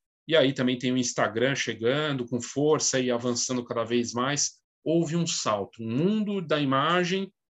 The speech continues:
o que não necessariamente depende da ótica, é uma vantagem. Depende da forma como você vai se posicionar.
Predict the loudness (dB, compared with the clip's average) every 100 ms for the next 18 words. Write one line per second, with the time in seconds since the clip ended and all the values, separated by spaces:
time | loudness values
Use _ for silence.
0 | _ _ -10 -6 -2 0 0 0 -2 -2
1 | -4 -4 -6 -4 0 2 2 0 -4 -8
2 | -10 -10 _ _ -6 -2 -2 0 -2 0
3 | 0 0 -6 -12 _ _ _ _ _ -6
4 | -4 -2 -2 0 -2 0 -2 -2 -2 -2
5 | -4 -8 -6 -4 -2 -2 -2 -4 -2 -2
6 | -2 -4